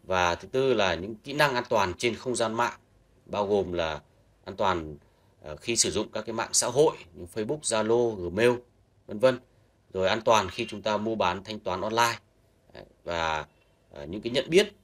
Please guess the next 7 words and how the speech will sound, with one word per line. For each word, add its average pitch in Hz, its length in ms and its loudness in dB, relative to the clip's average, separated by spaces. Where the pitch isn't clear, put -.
cái 90 80 -10
sự 87 160 -2
lừa 101 200 2
đảo, 98 280 2
ờ, 71 160 -14
khi 117 280 -2
mà 85 400 0